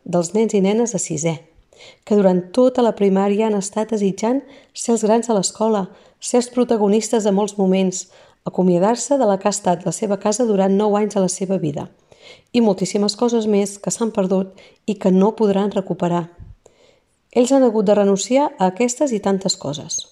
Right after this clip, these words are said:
Però sabeu què? Que han donat la talla com ningú. Han sabut adaptar-se a la nova situació, a la nova manera de fer escola,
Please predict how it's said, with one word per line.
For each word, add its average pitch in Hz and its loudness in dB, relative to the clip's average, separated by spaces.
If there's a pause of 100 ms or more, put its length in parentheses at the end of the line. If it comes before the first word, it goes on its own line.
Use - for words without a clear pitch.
(720)
Però 170 -2
sabeu 185 0
què? 247 -4 (1200)
Que 202 0
han 226 2
donat 180 0
la 165 0
talla 190 0 (180)
com 170 0
ningú. 147 -2 (640)
Han 254 0
sabut 254 0
adaptar-se 208 -2
a 240 2
la 190 2
nova 214 0
situació, 180 -2 (880)
a 185 -2
la 185 4
nova 226 2
manera 220 2
de 220 2
fer 214 -2
escola, 190 -2